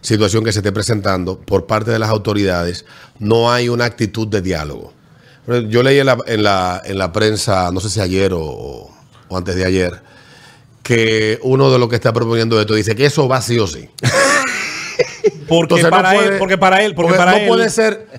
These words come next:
Speaker 1: no puede ser que tú entiendas que, mira, y ese es el gran problema.
Speaker 2: Porque
Speaker 1: Yo
Speaker 2: para el que dijo eso, para el que dijo eso, no ve la política, y aquí me voy a parecer un poco, un abrazo a mi hermano José Felipe La Luz.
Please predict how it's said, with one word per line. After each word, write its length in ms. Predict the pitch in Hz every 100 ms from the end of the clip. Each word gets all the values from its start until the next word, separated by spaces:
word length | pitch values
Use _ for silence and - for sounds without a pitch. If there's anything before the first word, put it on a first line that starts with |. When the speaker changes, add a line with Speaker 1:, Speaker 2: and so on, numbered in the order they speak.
| -
Speaker 1:
no 140 | 175
puede 240 | 196 226 220
ser 240 | 220 196
que 140 | 202 190
tú 500 | - 226 208 208 190 - -
entiendas 480 | 185 185 180 180 180
que, 200 | 180 170
mira, 200 | 190 160
y 100 | 151
ese 160 | 156
es 40 | 185
el 60 |
gran 220 | 175 170 170
problema. 340 | 151 165 147
Speaker 2:
Porque 140 | 165
Speaker 1:
Yo 40 | 175
Speaker 2:
para 140 | 185
el 80 | 185
que 80 | 185
dijo 240 | 208 220
eso, 320 | 214 180 180 147
para 140 | 151
el 60 | 147
que 60 |
dijo 180 | 165 175
eso, 400 | 151 139 147 143
no 340 | - 123 135 135
ve 100 | 131
la 120 | 131
política, 640 | 127 120 117 107 110 117 -
y 240 | 101 101 98
aquí 200 | - 113
me 100 | 117
voy 120 | 120
a 40 |
parecer 340 | 113 110 - 110
un 100 | 104
poco, 400 | 113 107 110 101
un 380 | 98 107 117 110
abrazo 360 | 110 113 110
a 20 |
mi 60 | 107
hermano 360 | 107 110 113 107
José 260 | 107 120
Felipe 320 | 113 117 123 127
La 100 | 120
Luz. 280 | 104 -